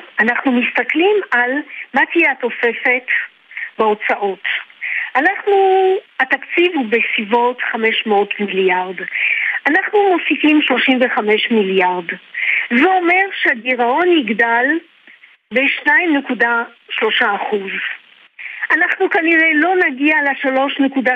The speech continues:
שבע שהממשלה רוצה, זה יהיה כנראה יותר. האם זה נורא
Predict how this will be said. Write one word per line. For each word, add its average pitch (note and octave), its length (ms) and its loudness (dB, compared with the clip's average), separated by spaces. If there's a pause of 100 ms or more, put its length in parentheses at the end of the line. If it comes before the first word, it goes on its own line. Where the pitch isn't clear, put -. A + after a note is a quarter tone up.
(120)
שבע B3+ 300 2
שהממשלה A#3 640 2
רוצה, A3+ 300 0 (180)
זה D#4 80 2
יהיה D#4 200 4
כנראה C#4 380 2
יותר. B3 540 0 (880)
האם F4+ 540 2
זה D4 100 4
נורא B3+ 440 2